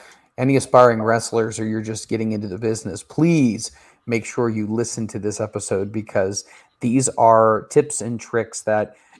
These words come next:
yeah, I think you'd agree, you learn as you go. There's so many things that you can be trained and you can talk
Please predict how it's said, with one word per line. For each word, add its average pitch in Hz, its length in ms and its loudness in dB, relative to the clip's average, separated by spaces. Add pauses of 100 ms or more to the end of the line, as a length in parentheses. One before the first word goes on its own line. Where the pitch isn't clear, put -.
yeah, - 320 -8
I 202 100 6
think 247 240 -2
you'd 220 140 -2
agree, 190 320 -4
you 135 440 -4
learn 143 340 0
as 143 140 -6
you 143 100 -6
go. 120 480 2
There's 113 260 -6
so 147 160 -2
many 147 240 -6
things 135 460 -6
that 113 320 -4 (680)
you 147 180 -4
can 165 360 -2
be 123 120 -4
trained 110 420 -8
and 117 120 -4
you 113 80 -6
can 139 340 -4
talk 110 320 0